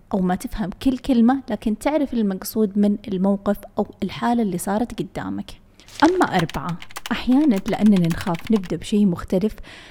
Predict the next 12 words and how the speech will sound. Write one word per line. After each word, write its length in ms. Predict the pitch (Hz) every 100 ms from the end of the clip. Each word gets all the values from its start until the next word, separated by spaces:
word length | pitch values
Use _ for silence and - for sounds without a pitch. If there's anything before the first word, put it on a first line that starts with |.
| -
فنبني 580 | - 254 294 - 233 285
حواجز 640 | - 180 185 202 220 214 -
بيننا 300 | 190 214 202
وبين 400 | 175 185 202 -
أهدافنا 560 | 180 175 156 - 156 156
ما 240 | 208 226
تكون 420 | 262 - 214 170 165
لا 140 | 190
حقيقية 760 | 240 - 247 262 226 233 226 262 - -
ولا 320 | 202 208 240
واقعية. 640 | 202 220 - 156 147 151 - - - - - -
أصلًا 400 | - - 208 202